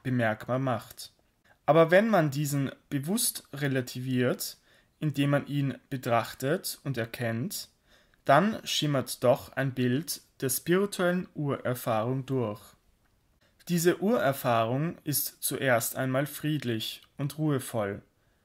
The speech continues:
in Klammer Brahman, im Bereich der Neutralität innerhalb der Dualität,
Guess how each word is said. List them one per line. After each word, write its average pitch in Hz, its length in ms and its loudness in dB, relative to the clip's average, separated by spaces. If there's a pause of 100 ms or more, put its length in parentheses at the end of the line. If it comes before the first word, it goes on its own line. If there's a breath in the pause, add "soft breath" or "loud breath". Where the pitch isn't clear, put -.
(220)
in 143 140 -2
Klammer 120 520 0 (380)
Brahman, 127 560 2 (540 soft breath)
im 139 160 0
Bereich 131 520 4
der 151 120 -2
Neutralität 127 1040 -2 (140)
innerhalb 123 600 0 (180)
der 139 100 0
Dualität, 123 840 -2